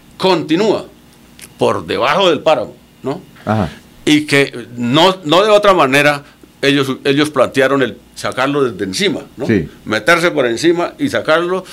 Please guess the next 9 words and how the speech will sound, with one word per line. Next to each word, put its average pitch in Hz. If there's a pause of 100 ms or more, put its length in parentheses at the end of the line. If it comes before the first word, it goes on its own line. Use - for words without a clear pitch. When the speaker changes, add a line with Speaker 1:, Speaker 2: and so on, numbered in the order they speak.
(260)
Speaker 1:
y, 120
y 117
hacer 139
un 160
desastre, 151
¿no? 107
Speaker 2:
Sí, 113
sí. 90 (460)
Speaker 1:
Eh, 123